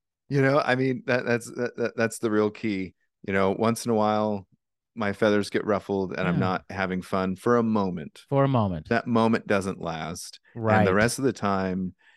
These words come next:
Speaker 1: when I'm not getting things right and I'm not having fun, uh, or, or, or, or, or I'm not getting things right and, and I'm,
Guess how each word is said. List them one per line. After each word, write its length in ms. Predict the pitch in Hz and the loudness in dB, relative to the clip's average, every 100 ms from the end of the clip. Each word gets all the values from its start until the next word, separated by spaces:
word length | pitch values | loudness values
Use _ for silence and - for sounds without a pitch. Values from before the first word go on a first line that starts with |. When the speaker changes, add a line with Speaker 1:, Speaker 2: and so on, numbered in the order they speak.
| _ - | _ -8
Speaker 1:
when 200 | 101 92 | -4 -2
I'm 120 | 90 | 0
not 240 | 101 120 | 2 0
getting 240 | - 113 104 | 2 2 0
things 280 | 104 92 87 | -2 -4 -2
right 280 | 87 87 - | -2 -2 -4
and 100 | 90 | -6
I'm 100 | 82 | -4
not 220 | 90 98 | -2 -2
having 280 | 101 95 90 | -4 -4 -6
fun, 500 | - 90 85 85 85 - _ _ | -4 -2 -2 -2 -6 -12 _ _
uh, 640 | 92 85 82 82 82 80 80 | -4 -2 0 0 0 -2 -2
or, 140 | - 107 | -2 0
or, 320 | 123 110 107 - | 2 4 2 -2
or, 120 | 107 - - - - | -8 -10 -18 -14 -2
or, 160 | 113 110 | 0 2
or 200 | 110 98 | 2 2
I'm 80 | |
not 180 | 107 131 | 2 2
getting 180 | 120 107 | 0 0
things 200 | 95 87 | -2 -2
right 220 | 98 101 101 98 110 | -2 -2 -4 -12 -8
and, 200 | 92 90 | -8 -6
and 160 | 95 90 | -6 -4
I'm, 280 | 85 82 | -6 -8